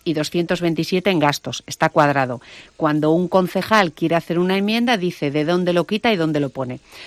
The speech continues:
Entonces, eso es, eh, sig-, signo o símbolo de haberse estudiado los presupuestos y de presentar alternativas. A mí, por sistema, lo digo siempre, con Vox o cualquier otro partido político,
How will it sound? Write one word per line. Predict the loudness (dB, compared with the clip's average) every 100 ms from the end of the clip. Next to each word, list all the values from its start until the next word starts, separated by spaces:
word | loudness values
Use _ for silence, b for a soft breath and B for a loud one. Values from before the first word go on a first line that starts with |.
| B B
Entonces, | 0 2 2 -2 _ -6
eso | -2 0 2
es, | 2 2 -2 b b b b _ -6
eh, | 0 0 0 -2
sig-, | -6 0 0 0 -4 -10
signo | -10 -2 0 2 2 2 2
o | 0
símbolo | 2 2 4 4
de | 6
haberse | 6 4 2 -2
estudiado | -2 -2 0 0 0
los | -2 -4
presupuestos | -4 -4 -2 -2 -2 -6 -8 B B B
y | -4
de | -4 -2
presentar | -4 -2 0 2 2
alternativas. | 2 -2 -2 -2 -2 -4 -6 -12 B B B 0
A | 2
mí, | 2 0
por | 0 -4
sistema, | -2 -4 2 2 2
lo | 0 0
digo | 0 -2
siempre, | 0 0 0 -2
con | 0 0 2
Vox | 0 0 -6
o | -2
cualquier | 0 0 2 0
otro | 0
partido | -2 -2 -2 -4
político, | -4 -6 -4 -6